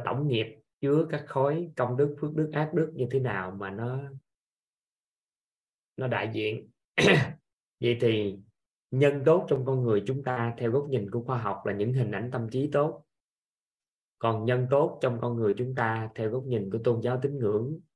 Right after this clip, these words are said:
là khối công đức, phước đức. Vậy thì ngày hôm nay chúng ta sẽ tìm hiểu thêm một cái góc nhìn nữa.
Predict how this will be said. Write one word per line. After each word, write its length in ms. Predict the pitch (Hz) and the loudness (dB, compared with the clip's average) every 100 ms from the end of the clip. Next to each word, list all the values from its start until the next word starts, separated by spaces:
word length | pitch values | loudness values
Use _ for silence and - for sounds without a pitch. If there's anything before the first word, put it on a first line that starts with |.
| _ _ _ _ | _ _ _ _
là 200 | 101 92 | -6 -4
khối 240 | - 123 147 | 0 2 2
công 180 | 131 117 | 0 2
đức, 160 | 147 147 | 0 0
phước 120 | 147 | 0
đức. 280 | 156 160 - - _ _ _ _ _ _ _ _ _ _ _ _ _ - | 0 0 -4 -20 _ _ _ _ _ _ _ _ _ _ _ _ _ -4
Vậy 80 | 113 | 0
thì 80 | 110 | 0
ngày 200 | 110 117 | 0 0
hôm 140 | 120 | 0
nay 280 | 120 117 117 | 2 2 2
chúng 140 | 131 131 | 0 -2
ta 100 | 120 | -2
sẽ 160 | 127 123 | -2 -2
tìm 200 | 110 101 | -2 -2
hiểu 440 | 98 110 131 170 - _ _ - | -2 0 -2 -4 -12 _ _ -4
thêm 200 | 143 131 | 0 0
một 120 | - | 2
cái 80 | 135 | 2
góc 180 | 151 156 | 2 0
nhìn 220 | 127 104 | -2 -2
nữa. 340 | 98 101 139 | -2 0 -2